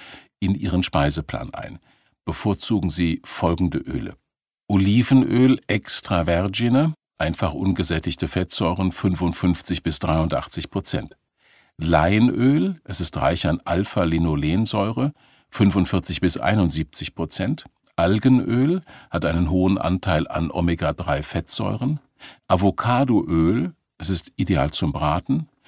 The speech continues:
Nussöle, Walnussöl, enthält bis zu neunzig Prozent ungesättigte Fettsäuren. Oder Schwarzkümmelöl,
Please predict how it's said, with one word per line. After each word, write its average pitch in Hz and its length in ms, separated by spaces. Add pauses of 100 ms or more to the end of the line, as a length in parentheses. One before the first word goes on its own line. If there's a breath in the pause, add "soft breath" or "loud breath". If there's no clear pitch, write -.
(220 loud breath)
Nussöle, 127 1000
Walnussöl, 98 840 (220 loud breath)
enthält 80 320
bis - 160
zu - 140
neunzig 90 600
Prozent 87 500
ungesättigte 85 800
Fettsäuren. 101 720 (460 loud breath)
Oder 104 380
Schwarzkümmelöl, 76 1120